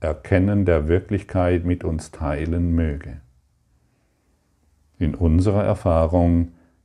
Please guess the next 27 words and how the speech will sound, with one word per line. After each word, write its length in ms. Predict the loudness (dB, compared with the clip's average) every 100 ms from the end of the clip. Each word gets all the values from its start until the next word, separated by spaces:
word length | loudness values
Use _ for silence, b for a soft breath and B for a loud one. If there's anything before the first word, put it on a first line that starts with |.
| -12
ist 200 | -12 -4
die 180 | -2 0
Welt 440 | 0 -2 -6 -12
befreit. 560 | -12 -12 -10 -10 -10 -14 -18 -20 -20 -20 -20 -20 -20 -18 -18 b b b b b
Indem 340 | 0 4 4 4
wir 160 | 2
unsere 580 | 2 2 0 -2 -2 -2
Trennung 680 | -2 -2 0 0 -2 -4 -8
von 220 | -4 -4 0
unserem 680 | 2 2 2 0 0 0
Vater 500 | 0 0 0 0 0
leugnen, 760 | 2 2 2 2 0 0 0 -4 b b b b _
ist 460 | -2 -2 -2 -20 _
sie 180 | -2 0
geheilt 840 | 2 0 0 -2 -2 -6 -8 -18 _
mit 320 | -4 -4 -4 -4
uns 640 | -2 0 -2 -6 -16 -20 _ _
gemeinsam. 880 | -4 -2 -2 -4 -8 -10 -12 -16 -16 -20 -20 _ _ _ _ _ _ _ _ _ _ _ _ _ _ _ _ _ _ _ _ _ _ _ _ _ _ _ _ _ 0
Wie 180 | 2 2
können 400 | 2 2 2 2
wir 280 | 2 2
die 140 | 2 0
Gaben 520 | 0 2 2 2 2
Gottes 460 | 2 0 -2 -4 -2
bei 260 | -4 -4
uns 300 | -2 -4 -4
behalten? 760 | -6 -6 -4 -6 -8 -12 -14